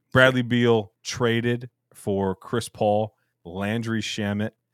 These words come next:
and a couple picks. How do you feel? We're from Richmond, Virginia, so D C is close. Nobody,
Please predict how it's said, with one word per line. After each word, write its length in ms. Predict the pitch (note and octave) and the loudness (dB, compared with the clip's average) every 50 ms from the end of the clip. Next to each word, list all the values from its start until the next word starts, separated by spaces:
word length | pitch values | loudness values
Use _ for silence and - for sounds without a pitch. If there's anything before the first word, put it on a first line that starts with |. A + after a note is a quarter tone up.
| _ _ _ | _ _ _
and 140 | - F#2 F2+ | -8 -8 -8
a 40 | F2 | -6
couple 260 | - - G2+ - F#2 | -6 -6 -6 -6 -8
picks. 520 | - - - A2 G2+ - - - - - _ _ _ _ _ _ - | -10 -4 -2 -2 -2 -2 -8 -16 -16 -18 _ _ _ _ _ _ -2
How 140 | - D3 F3 | 0 2 2
do 80 | F3+ | 2
you 140 | F#3 F3+ E3 | 0 -2 -4
feel? 260 | - - E3+ D#3+ - - _ _ _ _ _ - | -2 -2 -4 -4 -4 -8 _ _ _ _ _ 4
We're 140 | D#3 F3+ D#3 | 4 4 4
from 200 | F3 F#3 D#3 D#3 | 4 4 6 6
Richmond, 260 | D3 - D3 C#3+ B2+ | 6 6 4 0 0
Virginia, 380 | B2 A#2 A2+ A#2+ A#2 A2+ G#2+ F#2+ | 0 0 0 0 2 2 0 0
so 180 | - A2+ G#2+ | 0 0 -2
D 360 | G2+ F#2+ G2+ - G#2+ A#2+ B2 A#2 | -2 -2 -10 -10 -6 -4 -4 -4
C 180 | - - C3 A2+ | -2 -2 -2 -2
is 100 | G2+ - | -2 -4
close. 420 | - - A2 G#2+ A#2+ B2 - - - _ - | -2 0 2 4 2 2 0 -6 -14 _ -10
Nobody, 840 | A#2+ A#2 A#2 A#2+ B2+ C#3+ D#3+ D3+ E3+ E3+ D#3+ D#3 D3+ D3 C#3 - | -8 -6 -2 2 4 4 4 4 4 2 4 4 2 0 -2 -4